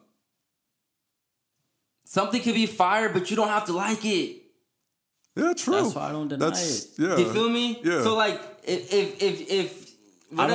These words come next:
Speaker 3: don't
Speaker 1: whatever you think is fire, I'm like, "Yeah, that is fire." But, wh-, but if, if some, the little dumb shit mumble, whatever, the, the whatever music,
Speaker 2: Yeah, yeah.
Speaker 1: some of it is fire, but, hey, I don't like that shit. That's, I'm cool off that. But hey,
Speaker 2: Hmm.
Speaker 1: bro, I, I see it.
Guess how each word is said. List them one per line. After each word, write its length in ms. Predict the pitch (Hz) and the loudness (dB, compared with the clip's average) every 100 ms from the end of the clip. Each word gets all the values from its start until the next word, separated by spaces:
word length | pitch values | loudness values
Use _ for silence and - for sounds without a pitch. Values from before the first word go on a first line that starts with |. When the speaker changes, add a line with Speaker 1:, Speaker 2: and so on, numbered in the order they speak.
| 175 | 2
Speaker 3:
don't 60 | |
Speaker 1:
whatever 320 | 196 220 254 240 | 2 2 0 2
you 180 | 240 262 | 0 2
think 280 | 262 262 | 0 2
is 200 | 403 254 - | 2 0 0
fire, 500 | 269 269 285 269 - - _ _ _ | 2 2 0 -4 -8 -20 _ _ _
I'm 160 | - 190 | -4 0
like, 200 | 185 147 | 0 2
"Yeah, 280 | 208 269 202 | 2 2 2
that 140 | 190 | 0
is 120 | 247 233 | -2 0
fire." 220 | 208 175 | 0 2
But, 120 | 190 | 0
wh-, 280 | 175 - 156 | 0 -4 -2
but 140 | 185 | 0
if, 280 | 196 - - | 0 -2 -2
if 160 | 180 170 | -2 0
some, 420 | 185 175 156 123 | 0 -2 -2 -2
the 140 | 180 | -2
little 380 | 180 226 208 135 | 0 0 0 -2
dumb 260 | 135 202 226 | 0 0 0
shit 220 | - 214 | -2 0
mumble, 340 | 190 214 214 | 0 0 2
whatever, 340 | 214 220 226 220 | 2 2 0 -2
the, 260 | 165 147 | -2 -2
the 140 | 123 143 | 0 0
whatever 360 | 143 185 214 | 2 0 0
music, 420 | 226 247 233 254 - | 0 0 -2 -4 -6
Speaker 2:
Yeah, 260 | 117 107 | -4 -2
yeah. 200 | 101 98 101 - - | -2 -4 -8 -18 -20
Speaker 1:
some 500 | - - - 196 247 | -18 -16 -2 0 2
of 180 | 247 | 0
it 140 | 254 - | 0 0
is 200 | 226 185 | -2 -4
fire, 640 | - 202 262 240 165 123 | -4 0 0 2 -2 -2
but, 460 | 170 202 - - - _ _ _ _ _ _ _ - - | 0 0 -2 -8 -20 _ _ _ _ _ _ _ -16 -6
hey, 160 | 180 | -2
I 80 | 165 196 | 0 -2
don't 100 | 202 | -4
like 160 | 220 | -6
that 180 | 214 202 | -8 -12
shit. 340 | 220 175 - _ _ _ _ - | -10 -12 -12 _ _ _ _ -14
That's, 140 | 165 - | -12 -8
I'm 100 | 156 | -6
cool 200 | - 196 | 0 0
off 200 | 180 - | 0 -2
that. 300 | 147 - 135 | -4 -6 -4
But 120 | 156 | -2
hey, 160 | 220 113 | 0 0
Speaker 2:
Hmm. 100 | 101 | 2
Speaker 1:
bro, 120 | 156 | 2
I, 280 | 151 131 - | 2 2 4
I 100 | 139 | 0
see 300 | 143 196 139 | 0 -4 -6
it. 120 | - | -6